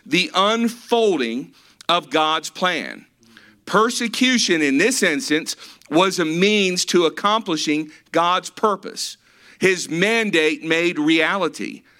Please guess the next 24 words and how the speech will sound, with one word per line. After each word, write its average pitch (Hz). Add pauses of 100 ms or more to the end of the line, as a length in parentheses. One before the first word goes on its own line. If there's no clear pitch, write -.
(320)
And 185
they 175
scattered, 175
and 139
they 170
went 208
to 185
Judea, 151
Samaria. 151
Some 202
stayed 190
in 180
Jerusalem, 170 (240)
and 190
according 185
to 160
Acts 202
chapter 202
eleven, 190
ultimately 180
they 196
were 165
in 160
Phoenicia, 170